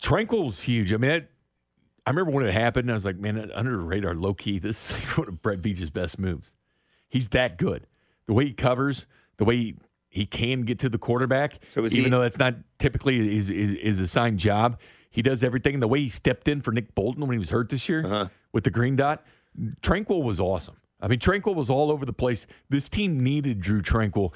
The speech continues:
Speaker 1: He wanted to come here, too. That was the cool thing about it.
Speaker 2: Right.
Speaker 1: He had other choices, but he wanted to come with the Chiefs, and it was just a one-year contract. But he wanted to come to the Kansas City Chiefs. That guy is a football player, man.
Speaker 2: I
Speaker 1: And when they,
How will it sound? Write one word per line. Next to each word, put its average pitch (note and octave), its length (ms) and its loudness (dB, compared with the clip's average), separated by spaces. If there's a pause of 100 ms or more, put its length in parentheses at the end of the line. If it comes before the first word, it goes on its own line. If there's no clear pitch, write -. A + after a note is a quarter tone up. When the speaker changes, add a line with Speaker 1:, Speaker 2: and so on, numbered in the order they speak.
(120)
Speaker 1:
He F#3 180 0
wanted G#3+ 280 0
to D#3 60 -4
come E3+ 200 0
here, B2 100 2
too. B2+ 220 0
That C3+ 100 2
was F3 100 -4
the B2 60 -8
cool D#3 180 0
thing C#3 160 2
about B2+ 280 4
it. E3+ 100 -4 (220)
Speaker 2:
Right. F#3+ 220 4
Speaker 1:
He E3 80 4
had F3+ 100 0
other D3 120 -2
choices, D3 460 0
but C#3 120 2
he C3+ 60 0
wanted D3+ 200 0
to D#3 60 -2
come D#3+ 160 0
with D#3 100 0
the A#2+ 40 -2
Chiefs, D3 380 0
and C3+ 80 2
it A#2+ 60 0
was C3+ 200 0
just D3 200 -2
a - 20 4
one-year C#3+ 300 0
contract. A2 580 0 (420)
But C#3 120 4
he C3+ 80 2
wanted C#3 340 2
to C#3+ 80 0
come D3 220 2
to C3 80 0
the A2+ 80 -4
Kansas C#3 260 0
City A#2 180 2
Chiefs. C3 440 -2 (400)
That B2 180 4
guy A#3 160 4
is D#3 180 0
a B2 60 2
football B2+ 320 0
player, F2+ 260 0
man. F2 300 -4 (240)
Speaker 2:
I B2+ 140 0
Speaker 1:
And B2+ 120 2
when C#3 120 2
they, D#3+ 160 0